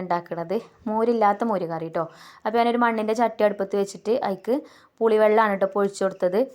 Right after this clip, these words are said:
ഒരു നാരങ്ങ വലുപ്പത്തിലുള്ള പുളി എടുത്തിട്ടുണ്ടായിന്. എന്നിട്ട് ആ വെള്ളത്തിലിട്ട് പിന്നെ പിഴിഞ്ഞിട്ട് അരിപ്പയിലിട്ട് അരിച്ചിട്ട് ആ ഒരു വെള്ളമാണ് ട്ടോ ഈ ഒരു ചട്ടിക്ക് നമ്മൾ ഇപ്പോൾ ഒഴിച്ച് കൊടുത്തത്. അരിച്ചിട്ട് ചേർക്കുകയാണെങ്കിൽ അതാണ് ഏറ്റവും നല്ലത്.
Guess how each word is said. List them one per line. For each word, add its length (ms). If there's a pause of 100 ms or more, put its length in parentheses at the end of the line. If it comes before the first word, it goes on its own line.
(1000)
ഒരു 160
നാരങ്ങ 360
വലുപ്പത്തിലുള്ള 560 (160)
പുളി 200
എടുത്തിട്ടുണ്ടായിന്. 560
എന്നിട്ട് 200
ആ 80
വെള്ളത്തിലിട്ട് 680 (480)
പിന്നെ 240 (120)
പിഴിഞ്ഞിട്ട് 500 (560)
അരിപ്പയിലിട്ട് 520
അരിച്ചിട്ട് 480 (280)
ആ 20 (240)
ഒരു 160
വെള്ളമാണ് 380
ട്ടോ 140
ഈ 80
ഒരു 140
ചട്ടിക്ക് 320
നമ്മൾ 180
ഇപ്പോൾ 160
ഒഴിച്ച് 200
കൊടുത്തത്. 340 (480)
അരിച്ചിട്ട് 420
ചേർക്കുകയാണെങ്കിൽ 580 (240)
അതാണ് 260
ഏറ്റവും 280
നല്ലത്. 340